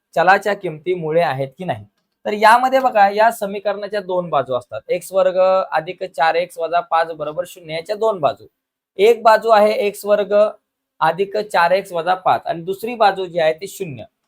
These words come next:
शून्य जी आहे ती उजवी बाजू. मी जर असा उभा राहिलो तर उजव्या बाजूला शून्य आहे, डाव्या बाजूला एक्स वर्ग अधिक चार एक्स वजा पाच आहे. आपल्याला काय करायचंय, एक्स बरोबर एक ही किंमत आपल्याला या समीकरणाच्या डाव्या बाजूत ठेवायची आहे.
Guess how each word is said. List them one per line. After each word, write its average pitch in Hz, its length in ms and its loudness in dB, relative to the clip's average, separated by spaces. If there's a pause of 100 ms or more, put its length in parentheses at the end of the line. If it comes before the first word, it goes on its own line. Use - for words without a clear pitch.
(320)
शून्य 220 400 -4
जी 240 100 -2
आहे 226 140 8
ती 240 120 -6
उजवी 247 340 -2
बाजू. 165 280 4
मी 170 120 -10
जर 214 120 2
असा 190 240 2
उभा 220 240 4
राहिलो 208 200 0
तर 208 120 -6
उजव्या 202 360 2
बाजूला 196 320 -2
शून्य 214 320 -8
आहे, 147 220 -4 (400)
डाव्या 165 260 4
बाजूला 190 340 0
एक्स 190 220 -2
वर्ग 180 240 -6
अधिक 185 360 -2
चार 160 160 2
एक्स 165 180 -6
वजा 151 220 0
पाच 156 300 0
आहे. 107 80 -16 (520)
आपल्याला 220 340 4
काय 262 160 4
करायचंय, 175 480 2 (420)
एक्स 214 260 0
बरोबर 247 400 2
एक 240 320 2
ही 233 100 -6
किंमत 233 440 0 (640)
आपल्याला 220 340 4
या 240 440 6
समीकरणाच्या 220 720 -2
डाव्या 202 320 0
बाजूत 202 360 -2
ठेवायची 117 340 -10
आहे. 92 80 -20